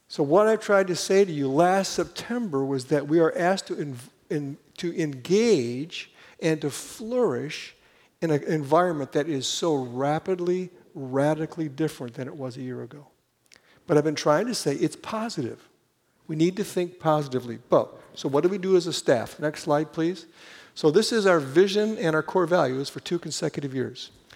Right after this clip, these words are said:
If you look around the outside, we have the phrase flourishing in exile, where the invitation to us as a church family is that we'll be a people who are actually gonna thrive. We're gonna grow. We're gonna do well. We're gonna bring life. We're gonna bring light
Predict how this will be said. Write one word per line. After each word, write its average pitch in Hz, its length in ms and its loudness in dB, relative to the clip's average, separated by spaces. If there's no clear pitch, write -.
If - 80 -8
you 196 60 4
look 196 120 6
around 196 240 6
the 185 100 4
outside, 185 640 2
we 180 120 0
have 170 220 2
the 170 80 -2
phrase 151 400 2
flourishing 185 680 0
in 170 100 -2
exile, 131 460 -6
where 139 160 -2
the 147 100 2
invitation 190 640 -2
to - 140 -14
us 190 180 -2
as 175 120 -4
a 170 40 -4
church 190 380 -6
family 123 440 -6
is 160 120 2
that 175 140 6
we'll 190 120 6
be 190 100 2
a 175 80 4
people 226 280 -6
who 196 140 0
are 190 60 2
actually 185 180 -6
gonna 156 220 -4
thrive. 170 720 -4
We're 165 80 -2
gonna 190 180 -2
grow. 214 480 -4
We're 151 160 -2
gonna 180 140 0
do 175 160 -4
well. 185 640 0
We're 220 80 2
gonna 208 140 4
bring 180 180 -2
life. 190 640 -4
We're 175 60 0
gonna 165 140 -4
bring 147 200 -6
light 151 580 -6